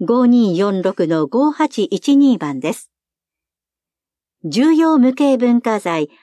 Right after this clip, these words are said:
雅楽特別公演、宮中雅楽の夕べ。六年二月十日土曜日、午後三時十五分開場、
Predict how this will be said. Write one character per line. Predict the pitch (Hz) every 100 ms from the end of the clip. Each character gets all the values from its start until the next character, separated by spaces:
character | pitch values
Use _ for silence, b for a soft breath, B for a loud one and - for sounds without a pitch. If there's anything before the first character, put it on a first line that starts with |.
| b 160
雅 | 226 240
楽 | 220 220 180 160 -
特 | 175 285
別 | 285 285 277 269
公 | 254 208
演、 | 175 151 143 _ _ _ _ _ _ -
宮 | 285 277
中 | - 269 254
雅 | 247
楽 | 226 240 185
の | 165
夕 | 147 156 156
べ。 | 143 139 _ _ _ _ _ _ _ _ _ _ _ -
六 | 170 208 320
年 | 302 254 190 - _
二 | 214 185
月 | 233 269 - 269
十 | 254 233 226
日 | - 208 196
土 | 190
曜 | 208 196 180
日、 | 165 160 b b
午 | 175 220 214
後 | 196
三 | 277 262 277
時 | 247 175
十 | 220 208
五 | 175
分 | - 165 160
開 | 185 170 156
場、 | 165 156